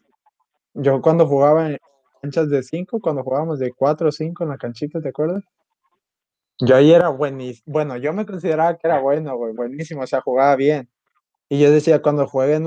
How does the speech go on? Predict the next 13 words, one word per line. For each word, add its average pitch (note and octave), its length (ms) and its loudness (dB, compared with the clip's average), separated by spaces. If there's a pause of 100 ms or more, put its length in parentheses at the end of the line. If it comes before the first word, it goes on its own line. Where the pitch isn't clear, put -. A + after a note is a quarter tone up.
una E3 120 -6
cancha D#3 320 -2
de D3+ 120 2
once D3+ 300 -4
monos, F3+ 540 -6 (100)
o C#3 120 -12
sea, C3 180 -4
de, A#2 300 -6 (240)
de A#2 160 -4
fútbol, C#3+ 560 4
como C3 220 -2
se B2 140 -2
juega, D3 360 2